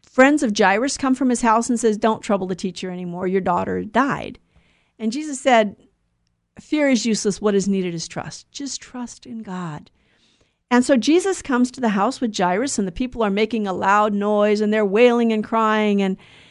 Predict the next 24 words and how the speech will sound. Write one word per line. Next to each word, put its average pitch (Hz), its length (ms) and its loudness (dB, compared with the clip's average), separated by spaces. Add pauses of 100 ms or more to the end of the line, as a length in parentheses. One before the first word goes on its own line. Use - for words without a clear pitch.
(320)
and 233 400 0 (220)
Jesus 269 340 -8
says, 262 180 -14
"Why 247 140 2
are 302 60 4
you 294 100 4
making 302 320 2
all 262 140 0
this 262 180 -2
noise? 233 380 0
The, 196 200 -6 (180)
the 226 100 0
little 262 160 0
girl 220 240 2
is 202 120 -4
not 196 240 -4
dead. 247 280 -2
She's 220 200 -6
sleeping." 349 480 -4 (800)
Interesting 508 540 -4
comment. 415 540 -6
She's 294 280 -8
sleeping. 349 400 -4
Now, 214 200 0